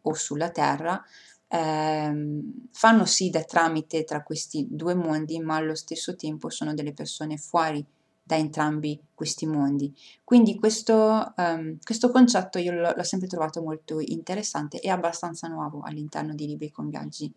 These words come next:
nel tempo. È un approccio un po' diverso. Eh, certo non è un libro di facile lettura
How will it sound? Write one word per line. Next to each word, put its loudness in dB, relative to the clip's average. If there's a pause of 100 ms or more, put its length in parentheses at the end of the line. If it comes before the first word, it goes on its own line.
(140)
nel -2
tempo. -2 (240)
È 4
un 6
approccio 0
un -4
po' -2
diverso. -4 (420)
Eh, 2
certo 8
non 6
è 6
un 4
libro 2
di 0
facile -4
lettura -2